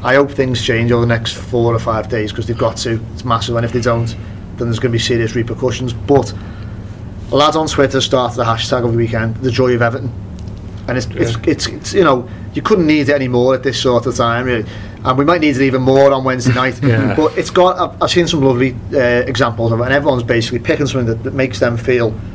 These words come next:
Speaker 1: happy, joyous, proud to be a Blue, and they've tweeted with the hashtag joy of Everton. So before I put yous on the spot, <laughs>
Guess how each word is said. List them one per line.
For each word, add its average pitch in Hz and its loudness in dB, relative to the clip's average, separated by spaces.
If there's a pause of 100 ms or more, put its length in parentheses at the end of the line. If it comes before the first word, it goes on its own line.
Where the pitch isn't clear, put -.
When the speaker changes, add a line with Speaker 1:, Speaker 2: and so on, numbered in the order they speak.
Speaker 1:
happy, 131 0
joyous, 120 0 (280)
proud 123 2
to - -10
be 127 4
a 117 0
Blue, 113 -2 (280)
and 117 -4
they've 117 -2
tweeted 117 -2
with 120 -4
the 117 0
hashtag 117 -2
joy 120 0
of 107 0
Everton. 110 -2
So 127 0 (200)
before 175 4
I 170 4
put 165 -2
yous 127 4
on 123 0
the 120 -2
spot, 117 0 (420)
<laughs> - -4